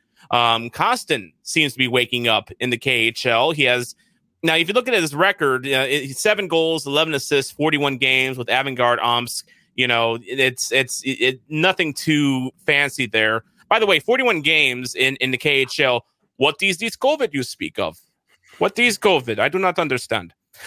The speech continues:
Uh, but regardless, he started off very slow and didn't have hardly any stats in his first twenty games or so. But he's looked really good in the last twenty.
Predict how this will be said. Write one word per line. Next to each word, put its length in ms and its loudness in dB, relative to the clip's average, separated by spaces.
Uh, 220 4
but 220 0
regardless, 480 4
he 100 -4
started 320 2
off 180 2
very 360 0
slow 500 2
and 220 -2
didn't 220 -2
have 200 2
hardly 460 0
any 260 0
stats 540 -4
in 80 -4
his 160 -6
first 240 -2
twenty 240 0
games 340 -2
or 80 -2
so. 400 2
But 180 2
he's 220 0
looked 200 2
really 240 2
good 240 2
in 40 -2
the 100 2
last 300 2
twenty. 440 -2